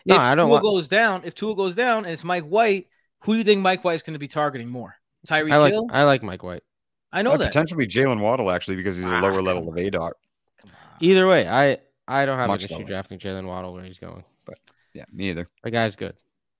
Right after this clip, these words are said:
Speaker 2: All right,
Speaker 1: He's good
Speaker 2: well,
Speaker 1: at football.
Speaker 2: that's, it's up to you guys. That's, that's why
Speaker 3: I
Speaker 2: we give
Speaker 3: agree.
Speaker 2: you the, that's why we give you all the opinions
Speaker 1: I'd,
Speaker 2: here on
Speaker 1: like, I'd take him
Speaker 2: Roto.
Speaker 1: over, I'd take him over Mark Andrews every day of the week.
Speaker 2: All right.
Speaker 3: Yes,
Speaker 2: So
Speaker 3: and,
Speaker 2: let's
Speaker 3: and, and probably the other wide receivers that you mentioned in that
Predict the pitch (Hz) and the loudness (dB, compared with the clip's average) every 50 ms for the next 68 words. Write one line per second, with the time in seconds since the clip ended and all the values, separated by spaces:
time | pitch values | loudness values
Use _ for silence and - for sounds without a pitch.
0 | _ _ _ _ - 185 190 170 110 104 110 107 104 113 113 101 - 98 92 92 | _ _ _ _ -10 -10 -10 -10 -10 -8 -8 -8 -6 -6 -10 -12 -12 -14 -18 -18
1 | - _ _ _ 117 120 - 143 - - 135 160 160 147 131 120 - 113 - - | -20 _ _ _ -20 -20 -20 -20 -18 -16 -16 -14 -12 -12 -12 -10 -12 -14 -16 -16
2 | - - - - - - 107 95 - - 101 101 - - 107 104 85 80 80 85 | -20 -20 -20 -20 -20 -20 -18 -18 -16 -14 -12 -12 -12 -10 -8 -8 -8 -8 -8 -10
3 | 82 98 92 92 - _ - - - - 107 101 - 113 110 110 113 107 113 113 | -10 -12 -16 -20 -20 _ -20 -18 -14 -14 -12 -6 -4 -4 -4 -4 -4 -4 -4 -4
4 | 113 110 110 107 - - 123 123 120 139 147 143 120 113 113 113 139 139 131 - | -4 -4 -6 -10 -8 -10 -10 0 4 4 4 4 2 -6 -4 0 0 0 0 -2
5 | - 120 135 143 135 131 135 151 147 143 147 147 139 139 139 139 131 131 127 123 | 0 4 4 4 4 2 0 0 2 2 2 2 2 4 2 4 2 2 2 0
6 | 120 117 110 107 - _ _ _ 120 127 123 - 131 117 127 120 110 107 104 98 | 0 0 -4 -6 -10 _ _ _ -6 -4 -4 -4 -6 -4 -6 -8 -6 -8 -8 -6
7 | 101 101 95 - 107 98 95 92 95 92 95 92 90 90 92 90 90 90 90 90 | -6 -8 -6 -6 -6 -6 -6 -8 -10 -10 -10 -10 -10 -10 -10 -12 -12 -12 -12 -14
8 | 92 98 _ _ _ _ _ _ _ 147 147 127 104 - - 143 139 123 - - | -16 -20 _ _ _ _ _ _ _ -6 -6 -6 -6 -6 -4 -4 -4 -4 -4 -4
9 | 92 92 143 156 170 175 196 107 - - - 98 101 101 92 82 - _ _ _ | -2 0 2 2 2 2 2 0 -2 -4 -4 -4 -4 -4 -4 -8 -12 _ _ _
10 | _ _ _ _ _ _ - 110 95 90 92 87 78 - - 78 101 95 95 92 | _ _ _ _ _ _ 2 2 2 2 0 -4 -4 -8 -16 -16 -8 -4 -2 0
11 | 92 87 90 80 78 80 92 92 95 90 82 85 - - 95 85 87 80 87 80 | 0 0 -2 -4 -6 -8 -4 0 0 0 0 -4 -8 -10 -8 -8 -8 -8 -8 -8
12 | 87 90 85 85 82 87 85 - 85 82 80 82 82 80 80 78 | -8 -8 -8 -6 -8 -8 -8 -8 -10 -8 -8 -8 -6 -8 -8 -8